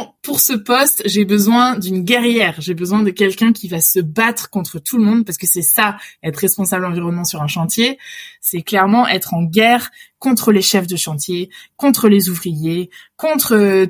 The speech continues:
tous les preneurs de décision à toutes les échelles. » Donc, il avait besoin de quelqu'un qui avait la rage, et il a bien senti pendant l'entretien que j'avais la rage,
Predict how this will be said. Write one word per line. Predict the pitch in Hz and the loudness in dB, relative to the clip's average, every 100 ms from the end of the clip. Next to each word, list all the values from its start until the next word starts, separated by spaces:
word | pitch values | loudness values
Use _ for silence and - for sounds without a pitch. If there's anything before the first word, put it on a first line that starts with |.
| - | -2
tous | 277 | -2
les | 247 | -2
preneurs | 208 240 226 220 | 0 2 4 4
de | 202 | 4
décision | 202 202 208 196 202 226 240 - - | 4 0 -2 0 2 2 0 -6 -6
à | 175 | -4
toutes | 175 220 226 | -2 -2 2
les | 208 | 2
échelles. » | 185 - 170 208 226 233 _ _ - | 2 0 -2 0 0 -4 _ _ -6
Donc, | 190 208 | 0 2
il | 220 | 4
avait | 190 190 | 4 4
besoin | 180 240 | 4 0
de | |
quelqu'un | 233 196 220 | 2 2 2
qui | 220 | 0
avait | 160 156 151 147 143 | -2 -4 -4 -2 0
la | 139 | -2
rage, | 143 180 247 214 - - - - | 0 0 0 -4 -6 -20 -20 -10
et | 180 | -4
il | 180 | -2
a | 175 | -2
bien | 170 214 | 2 4
senti | 226 208 190 214 | 4 2 0 -4
pendant | 208 185 170 | -2 -4 -2
l'entretien | 170 - 170 180 | -4 -4 -6 -6
que | 175 208 | -4 0
j'avais | 196 170 165 | 0 0 -2
la | 151 | -4
rage, | 151 220 233 | -2 -2 -2